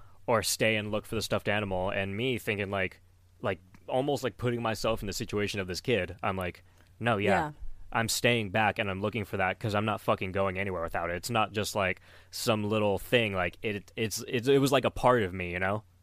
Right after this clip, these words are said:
Speaker 1: It was, like,
Speaker 2: Mm-hmm.
Speaker 1: important to me, like,
Speaker 2: Yeah.
Speaker 1: something that, like, made me feel safe. It's like, you know, like,
Speaker 2: Yeah.
Speaker 1: the depiction of, like, you know, like, fucking Charlie Brown, like, holding his blankie and shit.
Speaker 2: Mm-hmm.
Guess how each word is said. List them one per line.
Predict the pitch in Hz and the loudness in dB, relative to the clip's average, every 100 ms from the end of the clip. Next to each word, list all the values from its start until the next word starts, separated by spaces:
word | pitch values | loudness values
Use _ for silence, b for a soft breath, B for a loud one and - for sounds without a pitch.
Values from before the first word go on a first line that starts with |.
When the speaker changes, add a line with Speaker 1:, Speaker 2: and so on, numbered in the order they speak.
| _ - - - | _ -20 -20 -6
Speaker 1:
It | 220 | 2
was, | 214 | 4
like, | 107 | 4
Speaker 2:
Mm-hmm. | 104 | 4
Speaker 1:
important | 107 - 135 127 107 | 2 2 4 4 2
to | 92 | -4
me, | 87 | -2
like, | 196 | 4
Speaker 2:
Yeah. | 226 214 | 6 6
Speaker 1:
something | 104 120 110 | 4 2 2
that, | 104 | 0
like, | 95 92 - | 0 -4 -4
made | 113 113 | -2 0
me | 110 | 0
feel | - 98 | 0 0
safe. | - 104 85 87 | 2 0 0 -6
It's | - | 0
like, | 107 98 | 2 2
you | |
know, | 110 101 | 2 4
like, | 98 | 4
Speaker 2:
Yeah. | 101 175 160 B | 2 0 -6 B
Speaker 1:
the | - | -4
depiction | 113 107 117 - 107 | -2 2 4 4 2
of, | 98 | 2
like, | 101 95 | 2 0
you | 110 | 0
know, | 98 90 - - | -2 -2 -6 -4
like, | 107 92 | -4 0
fucking | 113 101 90 | 0 0 2
Charlie | 113 107 98 | 4 4 4
Brown, | 95 101 101 101 | 2 4 6 4
like, | 90 87 | 0 -2
holding | 110 101 | -2 0
his | 98 | -2
blankie | 82 104 104 92 | 0 -2 -2 -6
and | 82 80 | -8 -6
shit. | 90 80 - - - _ | -6 -8 -10 -20 -20 _
Speaker 2:
Mm-hmm. | 214 196 185 180 | -2 2 2 2